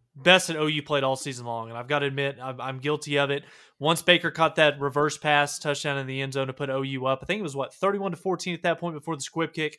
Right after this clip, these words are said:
Uh, we'll, we'll forget about that. We'll gloss over. But, uh, no, I was guilty, uh, at halftime. I was, I was looking at, uh, at flights and hotel rooms for the national championship game. So my, how it changed two hours later. But, <laughs> uh, ne-, next one for me, I'm, uh,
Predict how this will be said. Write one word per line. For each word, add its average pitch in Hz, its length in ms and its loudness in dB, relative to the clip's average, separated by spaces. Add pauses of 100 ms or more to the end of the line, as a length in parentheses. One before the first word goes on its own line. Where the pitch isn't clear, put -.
(380)
Uh, 123 200 -4
we'll, 143 200 -4
we'll 143 140 -6
forget 135 260 -10
about 127 220 -4
that. 127 180 -2
We'll 127 100 -14
gloss 127 320 -6
over. 127 180 -4
But, 123 220 -8 (180)
uh, 127 180 -6 (380)
no, 127 140 -2
I 117 160 -2
was 147 160 -4
guilty, 151 500 0
uh, 143 140 0
at 127 60 -4
halftime. 147 460 0
I 127 200 0
was, 151 400 -2
I 135 100 -4
was 139 160 -4
looking 156 240 -2
at, 147 140 -2 (100)
uh, 147 300 2
at 139 160 -4
flights 147 440 2
and 147 80 -2
hotel 151 280 -4
rooms 151 180 -6
for - 100 -14
the 147 60 -2
national 147 300 -4
championship 151 560 -6
game. 127 240 -20
So 143 360 -8 (340)
my, 196 200 10
how 220 200 8
it 208 80 4
changed 202 360 -2
two 208 140 4
hours 190 320 6
later. 170 320 2
But, 135 260 -2 (260)
<laughs> 147 80 -2 (300)
uh, 135 380 -4 (140)
ne-, 185 160 -4 (100)
next 226 220 -2
one 240 120 0
for - 140 -8
me, 196 300 -2
I'm, 247 500 0
uh, 233 420 0